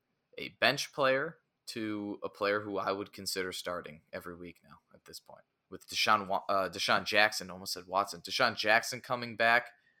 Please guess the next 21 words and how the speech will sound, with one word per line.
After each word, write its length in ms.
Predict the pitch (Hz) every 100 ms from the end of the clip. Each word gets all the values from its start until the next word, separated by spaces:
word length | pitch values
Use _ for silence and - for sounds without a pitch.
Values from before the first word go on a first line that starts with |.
| _ _ _ _ -
uh, 220 | 98 101 92
and 120 | 101
Travis 360 | - 117 127 -
Fulgham 360 | 107 135 107
stepping 360 | - 95 87 90
up. 160 | 92 -
I 140 | 95
actually 240 | 95 - 92
do 180 | 98
like 180 | 95 90
Carson 380 | - 90 - 90
Wentz 340 | 87 85 - -
as 220 | 87 82
a 160 | 80 80
starter 480 | - - 90 85 85
for 100 | -
the 120 | 78
rest 300 | 80 82 - _ -
of 80 | 78
the 60 | -
season. 360 | - 67 -